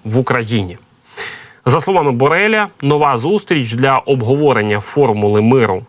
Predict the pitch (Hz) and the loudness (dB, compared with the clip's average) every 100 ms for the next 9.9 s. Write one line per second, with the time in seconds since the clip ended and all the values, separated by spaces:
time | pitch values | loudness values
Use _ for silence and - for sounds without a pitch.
0 | - 117 113 113 147 214 220 190 135 113 | -8 -4 -2 -2 0 0 0 -2 -6 -2
1 | 117 170 165 147 110 131 165 147 - 110 | 2 2 2 0 0 0 -2 -2 -2 -2
2 | 123 131 - 110 - 123 120 - 101 98 | 0 -4 -4 -8 -4 -2 -4 -6 -4 -2
3 | 98 98 95 98 107 113 - 143 131 139 | 0 -2 -2 -2 0 0 0 0 2 2
4 | 139 123 - - - _ 120 123 131 - | 0 -2 -10 -20 -20 _ 0 2 2 0
5 | 147 123 113 120 135 135 110 113 113 - | 0 0 0 0 0 0 0 2 0 0
6 | 113 113 110 107 113 110 95 - _ - | 0 2 2 2 2 2 0 -6 _ -20
7 | - - - - 117 117 175 170 208 220 | -20 -20 -20 -6 -4 -2 0 0 0 0
8 | 240 196 - 151 151 127 - - 117 120 | -2 -2 -2 0 0 0 -2 -4 -4 -4
9 | 104 131 127 147 127 101 104 101 92 | -4 -2 0 0 0 0 -2 -2 -6